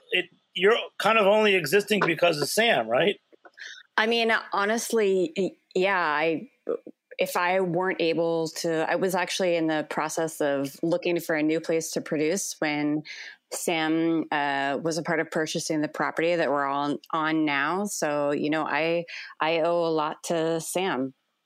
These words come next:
Speaker 2: I'm,
Speaker 1: Wow.
Speaker 2: I'm, it's a relationship I'm grateful for. I'm grateful for all the people that I've met and am continuing to meet. And I'm grateful for, uh,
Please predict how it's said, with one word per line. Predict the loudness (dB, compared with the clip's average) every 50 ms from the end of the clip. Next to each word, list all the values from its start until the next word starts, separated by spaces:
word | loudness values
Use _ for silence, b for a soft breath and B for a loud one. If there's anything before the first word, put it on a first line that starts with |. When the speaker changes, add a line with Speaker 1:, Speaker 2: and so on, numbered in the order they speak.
| _ _ _ _ _ -4
Speaker 2:
I'm, | -2 2 2
Speaker 1:
Wow. | 4 4 4 2 0
Speaker 2:
I'm, | -2 -2 0 0 2 2 0
it's | 0 -2 -2 -4 -4 -2 0
a | 2 2 2 2
relationship | 0 0 0 0 2 0 0 0 -2 -2 -2 -2 -2 -2 -2 -2
I'm | -2 -2 0
grateful | 0 -2 -2 -2 -4 -6 -6
for. | -4 -4 -2 -2 0 0 0 -2 -2 -2
I'm | -2 0 0 0 0
grateful | 0 -2 -2 -2 -2 -4 -6 -6 -4 -4 -4
for | -2 -2 0 0
all | 0 0 0
the | -2 -4
people | -4 -4 -6 -4 -2 -2 0
that | 0 0 0
I've | 0 0 0 0
met | 0 0 -2 -2 -2
and | 0 0 0
am | 0 0 -2
continuing | -2 -4 -6 -6 -4 -2 -2 0 0 -2 -2
to | -2 -2
meet. | 0 0 0 -2 -2 -4 _ B B B B B B B B B B -6
And | -4 -2
I'm | -2 0 0
grateful | 0 -2 -2 -2 -2 -4 -4 -2
for, | -2 -2 0 0 0 0 0 -2 -2 -6 _ _ _ _ _ _ _ -4
uh, | -4 -2 -2 -2 -2